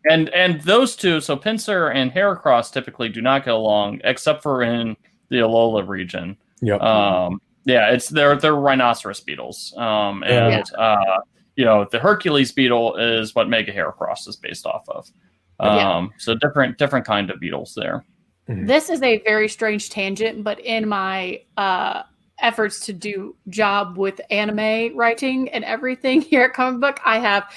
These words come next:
Speaker 3: many a times wandered into the Japanese section of TikTok trying to search for anime videos. Instead, I have found <laughs> there's, like,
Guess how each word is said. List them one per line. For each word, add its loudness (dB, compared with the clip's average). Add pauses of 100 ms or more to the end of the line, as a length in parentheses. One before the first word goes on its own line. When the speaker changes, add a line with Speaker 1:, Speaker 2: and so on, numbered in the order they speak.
(520)
Speaker 3:
many 6
a 6
times 0
wandered 2
into -6
the -8
Japanese -2
section -6 (100)
of -4
TikTok -4 (160)
trying 2
to 0
search 0
for -6
anime -2
videos. -2 (320)
Instead, 2
I 4
have -4
found 4
<laughs> 0
there's, 2
like, -2